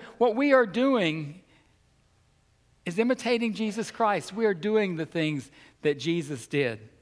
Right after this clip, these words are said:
And that really changes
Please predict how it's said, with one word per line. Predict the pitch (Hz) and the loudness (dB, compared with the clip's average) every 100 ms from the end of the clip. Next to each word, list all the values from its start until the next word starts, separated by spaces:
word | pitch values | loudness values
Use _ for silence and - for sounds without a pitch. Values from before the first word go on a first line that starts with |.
| _ _ _ - - | _ _ _ -20 -10
And | 143 170 | -4 0
that | 208 175 | 0 0
really | 185 226 247 233 160 131 | 0 2 4 4 2 -2
changes | - 180 175 156 143 - | -4 -4 -4 -4 -6 -8